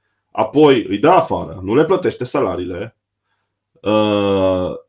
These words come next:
nu pățește nimic pentru că nu le plătește salariile, nu ajunge Gazmeta la fifa, nu ajunge la comisii pentru că sunt în insolvență, nu-i așa? Le promite prin planul de organizare că le plătește datoriile, doar ca să poată ajunge să primească licența pentru Liga întâi,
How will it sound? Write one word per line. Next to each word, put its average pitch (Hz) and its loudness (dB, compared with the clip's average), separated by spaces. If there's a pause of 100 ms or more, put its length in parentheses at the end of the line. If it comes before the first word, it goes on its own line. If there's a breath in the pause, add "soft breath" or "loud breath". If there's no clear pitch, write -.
(180)
nu 151 4
pățește 185 2
nimic 226 2
pentru 123 -2
că 123 0
nu 117 2
le 113 2
plătește 113 -4
salariile, 104 0
nu 117 -4
ajunge 98 -4
Gazmeta 95 -8
la 90 -6
fifa, 131 -8
nu 107 -2
ajunge 104 -4
la 98 -4
comisii 110 -4
pentru 135 0
că 107 0
sunt - -4
în 117 -2
insolvență, 101 -6
nu-i 98 -4
așa? - -6 (760)
Le 120 2
promite 175 4
prin 165 4
planul 165 6
de 147 6
organizare 131 4
că 120 -2
le 101 2
plătește 104 0
datoriile, 98 0 (440)
doar 117 0
ca 147 4
să 123 -4
poată 120 0
ajunge 110 0
să 98 -2
primească 104 -4
licența 120 -2
pentru 110 -4
Liga 117 2
întâi, 143 -2